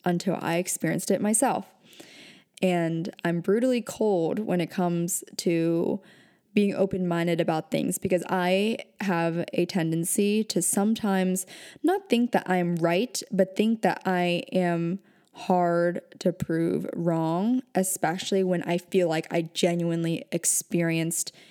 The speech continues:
and, like, know that topic or know that area.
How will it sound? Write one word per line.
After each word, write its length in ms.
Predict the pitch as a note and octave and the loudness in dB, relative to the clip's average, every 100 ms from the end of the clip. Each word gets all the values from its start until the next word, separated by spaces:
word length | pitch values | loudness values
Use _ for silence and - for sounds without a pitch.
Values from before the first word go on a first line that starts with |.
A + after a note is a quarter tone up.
| - - | -16 -2
and, 160 | F#3+ | 0
like, 220 | E3+ E3 - | 0 -2 0
know 560 | F3 E3 E3 E3 D#3+ | 2 2 2 0 0
that 280 | - E3+ - | -2 -2 -2
topic 400 | - - - - | -4 -4 -2 0
or 80 | F#3 | 0
know 160 | F3 E3 | 0 0
that 180 | - | 0
area. 400 | E3 D#3+ - A3 | 0 0 -2 -4